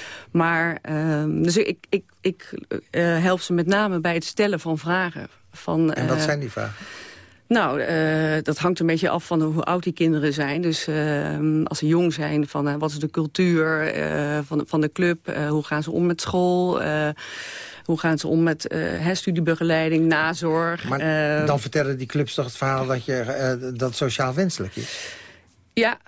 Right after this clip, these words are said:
Speaker 1: dat klopt. Dus, eh, maar goed, dan, dan probeer je ze toch gewoon kritische vragen te laten stellen. En natuurlijk is een, eh, ja, de beste, <laughs> de beste aanbeveling is, hè, zijn de resultaten uit het verleden.
Speaker 2: Ja.
Speaker 1: Eh,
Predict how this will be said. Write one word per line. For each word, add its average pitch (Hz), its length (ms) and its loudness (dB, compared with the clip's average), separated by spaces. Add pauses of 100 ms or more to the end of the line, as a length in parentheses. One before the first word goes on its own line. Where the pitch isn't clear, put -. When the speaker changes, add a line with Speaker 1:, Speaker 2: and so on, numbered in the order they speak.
(120)
Speaker 1:
dat 214 120 -6
klopt. - 440 0
Dus, 208 260 2
eh, 202 80 2
maar 202 140 2
goed, 175 320 0
dan, 185 240 2
dan 170 260 2
probeer 180 260 0
je 170 60 2
ze 170 140 -4
toch 180 180 -2
gewoon 170 160 2
kritische - 340 -2
vragen 185 300 0
te 170 60 -4
laten 160 240 0
stellen. 156 280 2
En 165 60 4
natuurlijk 165 720 2
is - 280 -2
een, 160 240 2
eh, 156 320 0
ja, 156 160 2
de 151 220 -2
beste, 175 420 0 (340)
<laughs> - 340 -10
de 170 120 2
beste 175 300 0
aanbeveling 160 640 2
is, 160 240 -4
hè, 170 220 0
zijn 170 140 2
de 175 60 4
resultaten 165 480 0
uit 160 80 -4
het 156 100 -14
verleden. 170 480 0 (600)
Speaker 2:
Ja. 117 40 -4
Speaker 1:
Eh, 151 580 0